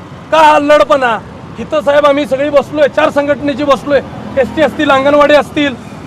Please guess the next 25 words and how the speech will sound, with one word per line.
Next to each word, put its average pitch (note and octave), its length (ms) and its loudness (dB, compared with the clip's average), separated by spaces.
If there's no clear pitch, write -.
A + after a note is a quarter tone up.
बहुजन B3 320 0
आघाडी C#4+ 260 0
असेल, C#4+ 280 2
आम्ही C#4+ 240 4
असेल, D4 240 0
वंचित C4+ 340 0
असेल, A#3+ 220 2
त्या E4 140 4
पालकमंत्र्यानं C#4+ 800 0
इकडं C#4+ 240 0
जात D4 260 4
असताना D4 340 2
तिकडं D4+ 320 2
तोंड D#4+ 260 4
केले C#4+ 240 2
आणि C4+ 140 2
आत C4 140 2
गेले. A3 300 -10
साहेब, C#4 280 4
ज्यावेळी C4 280 2
जयंत B3+ 200 2
पाटील C#4 240 0
साहेब C#4 200 2
होते C#4+ 220 2
पालकमंत्री, C#4 680 0